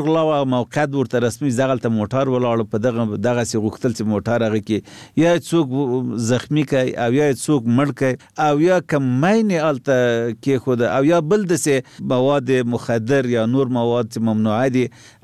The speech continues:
هغه د، د سو-، مسکوني کورونو نه غوښتل چې بل چېرته انتقال کړي، هغه محل د گرفتاری، د هغه رسمول، دا پولیس ته ډیر مهمه ده چې دا دلالت په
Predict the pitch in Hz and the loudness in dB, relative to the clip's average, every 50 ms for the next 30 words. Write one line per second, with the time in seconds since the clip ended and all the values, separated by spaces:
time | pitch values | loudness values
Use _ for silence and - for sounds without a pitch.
0 | - 120 127 120 143 165 170 160 143 135 147 139 123 123 120 120 120 - - - | -4 -4 -2 0 0 2 2 0 0 0 0 0 2 2 0 0 -2 -4 -10 -12
1 | - - - - 135 131 113 - 113 135 131 123 110 - - - 131 135 151 160 | -12 -12 -6 -2 -2 -2 -2 -2 -2 0 0 0 -2 -2 -4 -2 0 2 2 0
2 | 139 123 - 127 127 131 147 151 143 139 131 131 131 127 127 - - - - - | 0 0 0 0 2 2 2 2 2 2 2 2 0 0 -2 -6 -10 -20 -20 -18
3 | _ - 131 127 - - 160 147 127 - - 123 107 104 107 127 135 120 123 139 | _ -2 -2 -2 0 0 0 0 0 0 0 -2 0 0 0 0 0 0 0 -2
4 | 117 - 135 117 110 104 113 104 - - 143 143 147 143 120 - 123 123 120 113 | 0 0 0 0 0 0 -2 -4 -2 -2 0 0 0 -2 -2 -2 -2 -2 -2 -4
5 | - - - - - - _ _ - 190 214 226 202 202 175 151 139 131 127 127 | -8 -14 -20 -20 -20 -20 _ _ 0 0 2 2 2 2 2 2 2 0 0 0
6 | 127 120 120 143 165 170 165 151 147 147 156 - _ _ _ _ _ - 123 127 | 0 -2 -2 0 0 0 2 0 0 -2 -4 -10 _ _ _ _ _ -6 -4 -2
7 | 117 104 120 113 110 104 - - - 110 110 113 139 143 135 113 110 107 104 95 | -2 0 0 0 0 -2 -4 -4 -2 0 0 2 2 0 0 2 0 0 0 0
8 | 101 127 131 120 117 110 107 - 113 113 123 135 131 113 104 127 180 180 160 143 | 0 0 2 2 0 -2 -4 -4 -4 -2 0 0 0 0 0 0 0 0 0 0
9 | 151 143 143 127 - 143 127 117 127 127 120 127 127 120 113 127 127 127 123 123 | -2 -2 -2 -2 -2 -2 -2 0 0 0 0 0 0 0 0 0 0 0 2 2
10 | 123 120 117 - 156 165 175 175 170 - - - - - _ - 113 110 113 147 | 0 0 -2 0 0 0 0 0 -2 -6 -14 -20 -20 -20 _ -10 -8 -4 -2 0
11 | 185 196 185 151 151 143 135 135 131 131 151 170 175 160 - _ _ _ - 160 | 2 2 2 0 0 0 0 2 2 2 2 0 0 -2 -6 _ _ _ 0 0